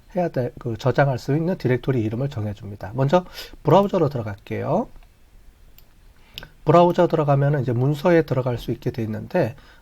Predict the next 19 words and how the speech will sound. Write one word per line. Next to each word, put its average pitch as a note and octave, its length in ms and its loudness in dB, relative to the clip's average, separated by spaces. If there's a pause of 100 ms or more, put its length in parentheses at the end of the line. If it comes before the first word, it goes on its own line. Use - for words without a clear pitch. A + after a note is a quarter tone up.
어, C3 140 2
저는 D#3 280 2
주로 C3+ 220 -2
바탕화면에다가 C#3+ 920 0
이제 A2 420 -8 (600)
그 A2 380 -10
우리가 A2+ 460 -10 (300)
많이 A#2+ 220 -2
작업을 B2+ 380 -2
해야 G#3+ 140 0
되니까 A2+ 380 -6
여기다가 G#2+ 380 -8
깔아보도록 D3 720 -6
하겠습니다. B2+ 880 -6 (760)
여기서 B2+ 280 0
새 F#3 200 -4
폴더를 E3+ 380 2
하나 D3+ 200 0
만들어서요. G#2+ 800 -4